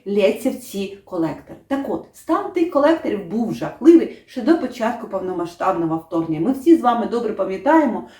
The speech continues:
лютий, здається, двадцятого року, можливо, двадцять першого, коли рванув колектор на Митрополітській, і все це, тонни гівна,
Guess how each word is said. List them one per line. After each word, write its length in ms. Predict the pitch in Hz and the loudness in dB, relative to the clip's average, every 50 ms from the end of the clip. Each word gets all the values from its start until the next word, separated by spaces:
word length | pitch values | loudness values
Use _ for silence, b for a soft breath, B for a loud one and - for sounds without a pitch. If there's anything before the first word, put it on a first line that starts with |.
| B - | B -10
лютий, 760 | 208 214 254 285 302 - 294 262 247 247 226 226 - - _ _ _ _ _ _ - | 0 2 4 6 6 4 4 2 -4 -4 -4 -8 -12 -18 _ _ _ _ _ _ -12
здається, 400 | 180 226 233 277 330 320 277 214 | -2 2 6 6 6 6 6 -2
двадцятого 540 | - 214 214 214 - 214 196 - 185 175 | -2 -2 -4 -2 -2 -2 -2 0 0 0
року, 240 | 170 165 160 - 165 180 | 0 0 0 -2 -6 -10
можливо, 340 | 190 180 - 226 226 220 | -10 -6 -6 -4 -2 -2
двадцять 380 | 196 - 180 180 - 208 202 - | -2 -2 -2 -4 -4 -8 -8 -4
першого, 500 | 202 185 208 214 - - 214 170 - B B B B | -2 -2 -2 -2 -4 -4 -4 -4 -4 B B B B
коли 280 | - 262 262 254 254 | 2 4 6 6 6
рванув 460 | 220 214 196 208 196 202 233 247 - - | 4 2 2 2 2 4 2 0 -2 0
колектор 560 | - 202 196 190 202 202 - 202 180 170 175 | 0 2 2 2 2 0 -4 -10 -12 -8 -8
на 80 | 185 | -8
Митрополітській, 960 | 175 180 165 - 175 170 - 175 175 185 185 - - _ 285 320 311 B B B B B B - | -6 -6 -6 -6 -6 -6 -6 -6 -6 -6 -10 -12 -10 _ 2 2 2 B B B B B B 4
і 120 | 285 302 | 6 6
все 480 | 285 - - - 311 311 302 285 285 - | 6 4 -2 0 2 4 4 2 2 -2
це, 260 | - 233 - 170 - - | -4 -4 -4 -4 -4 -2
тонни 680 | - 277 294 320 339 359 370 339 277 262 247 240 226 214 | 4 6 10 10 10 12 10 10 10 10 6 4 2 0
гівна, 800 | 202 175 165 165 180 165 160 165 175 208 233 262 269 254 - | 0 -2 -2 -2 -4 -2 -2 -2 -2 0 0 0 0 -2 -6